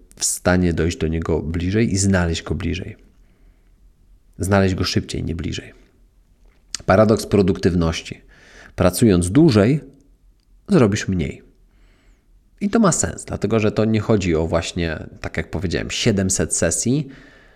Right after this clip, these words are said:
tylko chodzi o jakość. Czy tamte sesje były jakość,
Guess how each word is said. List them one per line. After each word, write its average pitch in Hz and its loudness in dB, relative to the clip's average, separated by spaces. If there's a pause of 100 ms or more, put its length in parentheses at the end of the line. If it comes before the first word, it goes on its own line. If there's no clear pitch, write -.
(400)
tylko 95 0
chodzi 92 -2
o 85 0
jakość. - -4 (340)
Czy - -4
tamte 92 0
sesje 90 0
były 87 0
jakość, 87 -2